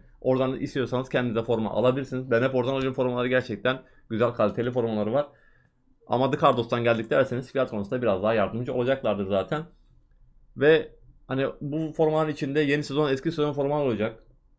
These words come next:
Ben çünkü nostalji formalar da seviyorum, retro formalar. O yüzden eski formalar da olacağı için hani kimine yeni forma, kimine eski forma yiyecek ama gene de kendi aralarında değişme şansınız olacak tabii ki.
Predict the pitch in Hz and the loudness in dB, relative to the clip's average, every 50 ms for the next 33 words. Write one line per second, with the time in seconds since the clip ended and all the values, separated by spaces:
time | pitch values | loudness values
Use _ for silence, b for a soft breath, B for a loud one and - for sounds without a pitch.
0 | _ _ _ _ _ _ _ _ - 110 113 120 - - 151 131 123 117 117 - | _ _ _ _ _ _ _ _ 0 0 0 0 -2 -4 -2 0 0 0 2 2
1 | 127 139 147 127 135 127 127 135 139 131 - - 110 104 104 101 107 104 101 117 | 2 2 2 0 0 0 0 0 0 -2 -2 -2 0 0 0 0 0 0 0 0
2 | 113 - 123 107 113 107 101 104 117 135 135 147 139 127 113 104 139 139 143 b | 0 0 -2 -2 -2 -2 0 0 0 0 0 0 0 0 0 0 -2 -4 -6 b
3 | b b b b b b - 117 123 120 - 147 - 139 123 120 120 110 104 95 | b b b b b b -4 -2 -2 -2 -4 -4 -2 0 0 0 0 0 0 0
4 | 104 113 123 127 117 131 127 127 120 - 147 147 165 b b b b b b b | 0 2 2 2 2 4 4 2 2 0 -4 -6 -8 b b b b b b b
5 | b b _ _ - 117 110 117 117 - - - - - - - - - - 196 | b b _ _ -6 -4 -2 -2 -2 -4 -6 -12 -20 -20 -20 -20 -16 -10 -4 -4
6 | 165 147 139 139 135 139 139 135 127 131 113 113 113 117 - 143 135 135 127 123 | 0 0 2 4 4 4 4 4 2 0 0 0 -2 -4 -4 -6 -4 -2 -2 -4
7 | - - 131 135 127 123 131 123 110 98 101 101 135 139 131 127 131 135 - - | -4 -4 -4 -2 0 0 0 0 2 0 0 2 2 2 2 0 -2 -4 -6 -2
8 | 104 123 123 113 107 101 123 127 - - - - - - 123 117 131 131 127 117 | 0 2 2 2 2 2 2 2 2 -2 -8 -20 -6 -4 -2 0 4 4 4 4
9 | 113 107 107 101 110 113 113 113 - 120 113 - 98 98 104 120 131 123 - 113 | 4 2 0 -2 -2 -2 -4 -4 -6 -8 -6 -6 -6 -6 -6 -8 -10 -8 -2 0
10 | 117 117 110 127 117 - 113 98 120 117 - 143 139 143 b | 0 2 2 0 -2 -2 -4 -4 -4 -4 -4 -6 -6 -6 b